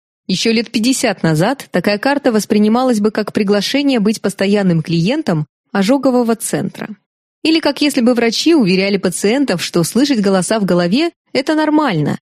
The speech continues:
и вместо лекарств, помогающих утихомирить самоактивацию слуховых зон коры, предлагали бы пациентам прислушаться к этим голосам и купить продукт, который они рекомендуют. Голоса требуют зелья из крови девственницы и пепла летучей мыши?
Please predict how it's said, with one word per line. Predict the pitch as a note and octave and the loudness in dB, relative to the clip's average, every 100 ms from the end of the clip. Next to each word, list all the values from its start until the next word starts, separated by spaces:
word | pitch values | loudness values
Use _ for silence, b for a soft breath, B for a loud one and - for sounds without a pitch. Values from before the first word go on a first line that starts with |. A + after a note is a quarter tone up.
| _ | _
и | G3 F#3+ | 0 2
вместо | G3 F#3 F3 | 2 0 -2
лекарств, | E3 - A#3+ C4 - - | -2 -2 -2 -2 -8 -4
помогающих | F3+ F3+ G3 G#3 G#3+ - | -2 0 0 0 -2 -2
утихомирить | B3 A#3 C4+ C#4 C#4 C#4 F#3+ D3+ | -2 -2 -2 0 2 2 0 -2
самоактивацию | F3 E3+ E3 - F#3+ G3+ F#3+ - - C#3 | -2 -2 -4 -4 -4 -2 -2 -6 -4 -4
слуховых | - D#3 - F3 E3 | -4 -6 -4 -2 -2
зон | D3+ E3 | 0 -2
коры, | D3+ D#3 D3+ A#3 D#4 _ _ _ | -2 -4 -2 -2 -4 _ _ _
предлагали | G3+ A3 C4+ E4 E4 | 0 2 2 2 2
бы | C#4+ | 2
пациентам | C4+ A#3+ A#3+ B3 C#4 B3+ A3 | 0 0 0 2 2 2 2
прислушаться | A#3 - G#3 E4 - - E3+ | 0 0 2 0 -2 -6 -4
к | |
этим | E3 E3 | -2 0
голосам | D#3+ D#3+ D#3 - D3 C#3+ - _ | 0 0 -2 -2 -2 -4 -8 _
и | - | -4
купить | F#3+ G3+ G#3 - | -2 0 -2 -2
продукт, | F3 E3 D#3+ D#4 - - | -2 0 2 0 -2 -6
который | A3 - D#3+ G3 | -4 0 0 2
они | B3 F3+ | 2 2
рекомендуют. | F3+ A3+ A#3 G3+ D3+ - - - _ _ _ _ - | 2 2 2 2 0 -4 -10 -20 _ _ _ _ -4
Голоса | F3+ F#3+ - B3+ | 0 0 0 -2
требуют | B3 A3 A#3 A3+ G#3+ | 0 0 2 2 2
зелья | F3+ A#3+ A#3 A3 | 2 0 2 0
из | - - | 0 -2
крови | - A3+ A3 | 0 2 2
девственницы | F3+ A3 A#3+ - G#3 G3 - | 0 0 -2 0 0 2 0
и | G3 G3 | -2 -2
пепла | A3 A3+ G#3+ | -2 0 2
летучей | F#3+ F#3 A3+ A3 G3+ | 2 2 0 0 2
мыши? | G3 F#4 - D#3+ | 2 2 0 -2